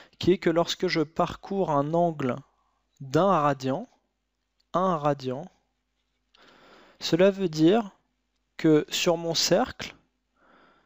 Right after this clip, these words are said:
si je, je, je, je longe la circonférence du cercle, sur mon cercle, j'ai parcouru une longueur de un rayon. Ça, c'est l'angle,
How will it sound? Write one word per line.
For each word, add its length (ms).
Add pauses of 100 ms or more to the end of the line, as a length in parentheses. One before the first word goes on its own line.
(180)
si 200
je, 440
je, 640
je, 220
je 160
longe 380
la 80
circonférence 640
du 100
cercle, 280
sur 160
mon 160
cercle, 260
j'ai 140
parcouru 640
une 240
longueur 800 (420)
de 200 (140)
un 240
rayon. 460 (2000)
Ça, 420
c'est 260
l'angle, 440